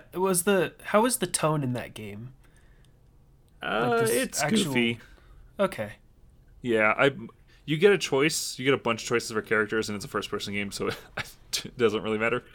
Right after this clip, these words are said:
Speaker 2: But one of the choices is a dog, which I picked, and, um, every, anytime your character speaks, it's just, like, a dog whimpering or <laughs> barking or whatever.
Speaker 1: <laughs> Okay,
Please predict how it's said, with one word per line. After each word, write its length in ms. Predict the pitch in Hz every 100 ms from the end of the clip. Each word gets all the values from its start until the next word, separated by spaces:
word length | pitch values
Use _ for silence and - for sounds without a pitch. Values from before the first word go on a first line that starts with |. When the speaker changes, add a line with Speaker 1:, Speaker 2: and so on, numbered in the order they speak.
| - - -
Speaker 2:
But 180 | 113 104
one 180 | 110 117
of 100 | 110
the 140 | 110 - -
choices 380 | - 113 120 104
is 120 | 104
a 80 | 95
dog, 340 | 92 110 123 - - - - -
which 140 | - -
I 60 |
picked, 300 | - 123 - - - - - - - - -
and, 320 | 113 98 98 - - -
um, 480 | 110 101 98 190 - - - - -
every, 180 | 120 123
anytime 420 | 120 123 113 120
your 80 | 110
character 280 | 113 104 -
speaks, 380 | - 107 104 104
it's 100 | -
just, 160 | -
like, 100 | 107
a 60 | 98
dog 280 | 95 101 104
whimpering 580 | 92 - 104 104 101 101
or 160 | 110 - -
<laughs> 160 | -
barking 340 | 120 - 107 104
or 60 |
whatever. 500 | - 110 - - 220 -
Speaker 1:
<laughs> 80 | 160
Okay, 360 | 156 123 113